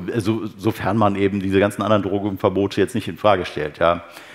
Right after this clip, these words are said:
Als, als Mitglied im Schildower Kreis und bei Lieb e V und so weiter würde ich sagen, "Ja gut, wunderbar, ja, wenn ihr nicht wieder eintreten wollt, dann lassen wir das eben", ne? Ähm,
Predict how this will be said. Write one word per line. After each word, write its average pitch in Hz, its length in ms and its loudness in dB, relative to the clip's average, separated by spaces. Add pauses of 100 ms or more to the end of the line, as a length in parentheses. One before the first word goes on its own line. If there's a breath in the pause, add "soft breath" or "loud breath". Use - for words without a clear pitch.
(240 loud breath)
Als, 98 280 0
als 95 160 0
Mitglied 131 260 6
im 110 80 2
Schildower 143 320 6
Kreis 143 380 4
und 123 120 4
bei 113 120 8
Lieb 120 200 2
e 135 120 4
V 107 240 6
und 104 100 -2
so 101 80 -4
weiter 104 300 6
würde 104 100 2
ich 107 60 -4
sagen, 98 180 4
"Ja 101 80 4
gut, 131 240 0
wunderbar, 127 420 6
ja, 104 200 6
wenn 120 100 6
ihr 117 120 6
nicht 127 140 0
wieder 120 140 8
eintreten 117 400 4
wollt, 113 220 4
dann 101 80 6
lassen - 200 0
wir 95 60 2
das 90 160 4
eben", 104 300 0
ne? 110 160 0 (480 loud breath)
Ähm, 101 640 4